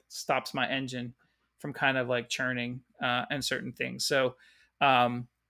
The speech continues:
the factories take stuff from anywhere. There's the warehouses, there's the farmer's market, there's the other things that kind of are, like,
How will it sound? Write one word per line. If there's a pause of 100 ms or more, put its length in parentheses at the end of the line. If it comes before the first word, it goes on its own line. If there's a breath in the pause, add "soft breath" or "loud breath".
the
factories
take
stuff
from
anywhere. (800)
There's
the
warehouses,
there's
the
farmer's
market,
there's
the
other
things
that
kind
of
are,
like,